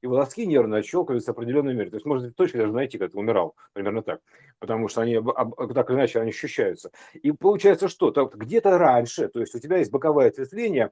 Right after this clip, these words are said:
с версии, где ты умер, скажем так, да? Ну, тебе, ты-то ее не знаешь, потому что там, ну, там знают, там получили свой опыт, там, типа, как по-, тебя похоронили.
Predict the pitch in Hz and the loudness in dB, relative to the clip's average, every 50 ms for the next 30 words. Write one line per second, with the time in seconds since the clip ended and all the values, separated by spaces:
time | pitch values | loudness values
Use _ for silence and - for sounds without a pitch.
0 | _ - _ _ _ - 123 139 370 196 - - 120 - - - 165 143 120 107 | _ -20 _ _ _ -2 6 6 6 6 6 -2 -4 -4 -2 0 0 0 0 -2
1 | 95 85 80 - _ _ _ _ _ - 117 101 107 98 - - 82 82 90 117 | -4 -8 -10 -12 _ _ _ _ _ -6 -4 -4 -4 -6 -6 -10 -10 -4 -2 -2
2 | 135 135 - _ _ _ _ 127 151 139 - 180 151 135 135 - 131 - 107 101 | -2 -4 -8 _ _ _ _ -4 -4 -4 -2 0 0 0 0 0 -6 -4 -2 -4
3 | 104 110 95 131 185 214 214 160 - - - - _ _ _ _ _ _ - 104 | -4 -4 -2 2 2 4 4 2 2 -2 -8 -10 _ _ _ _ _ _ -10 -6
4 | 107 110 - - - - 113 101 107 131 135 - 240 240 180 113 135 135 127 120 | -6 -8 -8 -10 -4 -4 -4 -2 0 0 4 4 4 4 4 0 0 0 2 4
5 | 117 113 110 107 - _ _ _ - 190 190 - _ 147 160 165 156 - 180 175 | 4 4 2 0 -2 _ _ _ 0 0 0 0 _ 0 0 0 0 0 0 0
6 | 165 - 151 143 120 117 107 101 - 101 - - 107 101 - - 101 107 92 - | 0 0 2 4 4 4 4 2 -2 -8 -6 -6 -6 -6 -8 -10 -10 -10 -6 -4
7 | 120 107 - _ 123 123 - - 139 131 - - 117 - 123 131 143 135 120 101 | -6 -6 -2 _ -4 -4 -4 2 2 2 2 2 -2 0 0 0 0 0 0 -2
8 | 90 87 - | -4 -4 -6